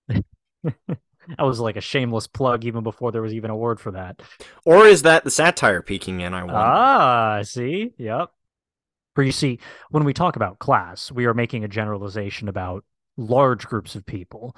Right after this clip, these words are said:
Speaker 1: and about how they live and make their livings. Though it should tell us something about the broad terrain of inequality and about how people are clustered, very roughly,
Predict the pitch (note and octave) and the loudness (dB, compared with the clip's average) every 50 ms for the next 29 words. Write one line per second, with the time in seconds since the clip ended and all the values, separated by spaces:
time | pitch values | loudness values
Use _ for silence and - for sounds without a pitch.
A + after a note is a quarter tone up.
0 | - - - - - A#2+ A2 G#2+ G2+ G2+ - - - A2 G2 G2+ G2 G2+ C3+ D#3 | -20 -20 -20 -12 -4 -4 -2 0 0 -2 -4 -4 -4 -4 -4 -4 -2 0 2 4
1 | D3+ B2+ A2+ G#2 F#2 F2+ F2+ F2 - _ - _ _ _ - A#2 G#2 G#2 G2+ - | 4 2 2 -2 -4 -6 -10 -18 -18 _ -20 _ _ _ -10 -6 -4 -4 -4 -4
2 | G#2 G2 B2 C3 B2 A2 G2+ G#2 F#2 F2 F2 E2+ _ _ _ _ - - _ _ | -2 0 2 2 2 2 2 0 -4 -4 -10 -20 _ _ _ _ -20 -20 _ _
3 | _ _ _ _ _ _ _ _ _ _ _ _ - C#3 D#3 G#3 G3 E3 F3 E3+ | _ _ _ _ _ _ _ _ _ _ _ _ -8 0 2 2 2 2 0 -2
4 | - D#3 - - - G#3 F3+ E3+ - F3+ F3+ D#3+ C#3 B2 - - C#3 A2+ - A#2+ | -4 -6 -6 -4 -4 -4 -4 -4 -2 0 2 4 2 2 2 -2 -4 -4 -4 -6
5 | A2+ G#2+ G2+ G2+ G2 - - G2 G2 A2 G2 F#2 F2 - - - G#2+ G2 G2+ F#2+ | -6 -4 -4 -6 -6 -6 -10 -8 -6 -6 -6 -6 -8 -14 -16 -16 -14 -12 -10 -10
6 | F#2 F2+ F#2+ F#2+ F#2 F#2 _ - F3+ G3+ F#3+ B2+ A2 G2 F#2 F#2 A2+ C3+ E3 C3 | -10 -10 -12 -12 -14 -14 _ 0 2 4 4 4 2 0 -4 -10 -12 -12 -10 -8
7 | G#2+ G2 G2 _ - - - - - C3+ A#2 B2 A2+ G2+ G#2 G#2 G2 F#2 F#2+ F2+ | -8 -8 -10 _ -16 -20 -20 -14 -12 -2 0 0 0 2 0 -2 -4 -4 -6 -10
8 | _ - - C3 - - G2+ F#2+ F#2 _ - - - C#3+ - - - G#2 F#2 F2+ | _ -8 -8 -8 -6 -6 -8 -8 -10 _ -4 0 0 0 0 -2 -10 -10 -10 -10
9 | F#2 A#2 - _ _ _ - A2+ G2+ F#2 F2 F#2 A2 B2+ B2 A2 - - - G2 | -14 -18 -20 _ _ _ -10 -10 -10 -10 -10 -2 2 2 2 2 0 -12 -14 -14
10 | F2 F2 A2 A2 | -14 -14 -16 -18